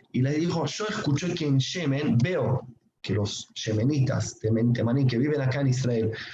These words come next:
saben a trabajar, tienen todos los conocimientos, tienen fuerza,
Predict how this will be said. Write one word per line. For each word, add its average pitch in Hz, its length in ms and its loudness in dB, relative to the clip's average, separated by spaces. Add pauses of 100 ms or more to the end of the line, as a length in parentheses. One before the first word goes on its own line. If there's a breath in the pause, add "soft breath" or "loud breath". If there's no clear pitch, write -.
(160 loud breath)
saben 185 380 -4
a 165 120 0
trabajar, 127 640 0 (100)
tienen 165 320 0
todos 190 160 0
los 190 140 -2
conocimientos, 127 840 2 (320 loud breath)
tienen 202 340 -2
fuerza, 131 880 0